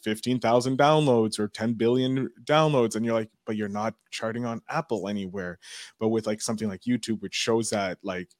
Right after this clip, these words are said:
"Look, this is the numbers you have," but then on the back end, it's also very friendly to podcasters to use to upload and gives me all this data so that I can get, m-,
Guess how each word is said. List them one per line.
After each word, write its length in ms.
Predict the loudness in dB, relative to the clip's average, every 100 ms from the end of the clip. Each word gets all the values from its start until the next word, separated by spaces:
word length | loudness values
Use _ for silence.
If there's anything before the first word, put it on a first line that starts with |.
| _ _ _ _ _
"Look, 320 | 2 2 2
this 180 | -4 -4
is 100 | -2
the 80 | -2
numbers 400 | 0 0 0 -2
you 80 | -6
have," 420 | -6 -8 -8 -10 -16 -20 _ -2
but 100 | 2
then 120 | 4
on 100 | 2
the 80 | 0
back 380 | -2 -2 -2 -4
end, 160 | -6
it's 140 | -6 -4
also 240 | -4 -4
very 240 | -4 -6 -6
friendly 420 | -8 -6 -6 -6
to 200 | -8 -12
podcasters 840 | -8 -4 -4 -4 -8 -8 -10 -10 -10
to 80 | -8
use 320 | -8 -8 -8
to 220 | -8 -10 -6
upload 500 | -8 -8 -8 -6 -4
and 120 | -6
gives 200 | -6 -6
me 120 | -6 -6
all 140 | -6
this 180 | -8 -12
data 580 | -10 -4 -2 0 -2 -8 _ _ _
so 140 | -6 -2
that 100 | -2
I 80 | -2
can 180 | -2 -2
get, 200 | -2 -2
m-, 160 | -2